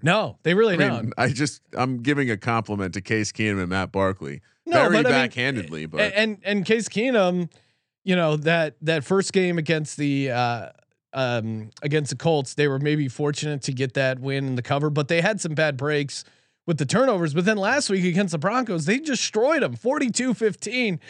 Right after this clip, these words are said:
Speaker 1: They really put it on 'em. Uh, again, the, the Bills have shown their hand. They're a team that cares about preseason,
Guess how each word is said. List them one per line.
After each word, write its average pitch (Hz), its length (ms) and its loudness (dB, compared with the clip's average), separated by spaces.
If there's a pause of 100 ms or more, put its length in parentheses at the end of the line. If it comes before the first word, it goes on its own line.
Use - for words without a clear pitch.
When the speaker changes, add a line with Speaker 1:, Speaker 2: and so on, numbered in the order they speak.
(220)
Speaker 1:
They 196 140 4
really 214 400 4
put 214 260 0
it 196 120 2
on 214 280 2
'em. 143 220 -4 (420)
Uh, 180 140 4
again, 190 480 4
the, 156 140 -8
the 165 140 2
Bills 214 360 4
have 233 160 2
shown 196 300 2
their 233 120 4
hand. 170 320 2
They're 165 160 4
a 202 60 2
team 185 320 0
that 190 160 2
cares 170 320 0
about 170 260 2
preseason, 160 800 0